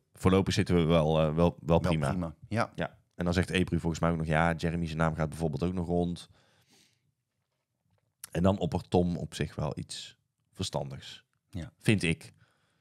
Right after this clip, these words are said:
Speaker 2: Ja, de pijlen zijn nu op Jeremy gericht. Misschien moeten we ook eens alle de verraders op iemand stemmen.
Speaker 1: Ja, à la de verraders. Ja, dus
Speaker 2: Iemand stemmen die op Jeremy zit. Iemand doodmaken,
Speaker 1: Ja.
Speaker 2: wil je, denk
Speaker 1: Ja,
Speaker 2: ik.
Speaker 1: ja, ja.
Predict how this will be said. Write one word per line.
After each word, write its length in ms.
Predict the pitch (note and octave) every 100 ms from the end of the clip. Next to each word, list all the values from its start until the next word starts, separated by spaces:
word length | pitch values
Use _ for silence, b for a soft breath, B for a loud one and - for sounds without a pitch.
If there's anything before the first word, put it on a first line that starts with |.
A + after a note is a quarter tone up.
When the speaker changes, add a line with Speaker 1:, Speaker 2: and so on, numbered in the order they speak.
| _ _ _ _
Speaker 2:
Ja, 200 | G#2+ - _ _
de 120 | -
pijlen 300 | - A2+ G2
zijn 180 | F#2+ E2
nu 120 | F2 -
op 140 | - -
Jeremy 360 | E2 D#2 D2+
gericht. 460 | D2 - B1 - -
Misschien 400 | - F#2+ - A#2
moeten 240 | G2+ F#2 F2
we 100 | -
ook 240 | G2 B2+
eens 240 | F2+ A#2 -
alle 240 | D#2+ E2 -
de 200 | D#2+ E2
verraders 640 | D#2+ D#2+ G#2 F2 D#2 - -
op 180 | E2+ -
iemand 260 | D#2+ C#2+
stemmen. 560 | - - - C#3 - G#2 _
Speaker 1:
Ja, 220 | F#2 E2
à 100 | F2+
la 120 | F2
de 140 | E2 E2
verraders. 480 | D#2+ D2 B1 - -
Ja, 200 | - D2+
dus 120 | D#2
Speaker 2:
Iemand 400 | G#2 G2 - - _ _ _ _
stemmen 340 | _ - A2+ A2
die 100 | G2
op 100 | - _
Jeremy 380 | - G2 F2+ D2+
zit. 120 | - _
Iemand 400 | - G2 - -
doodmaken, 680 | A2+ A#2 E2+ D2 - - - _ - -
Speaker 1:
Ja. 140 | A2
Speaker 2:
wil 100 | E2
je, 140 | C#2
denk 220 | G#1+ D2 -
Speaker 1:
Ja, 160 | F2
Speaker 2:
ik. 100 | -
Speaker 1:
ja, 120 | D2+ A#1
ja. 200 | B1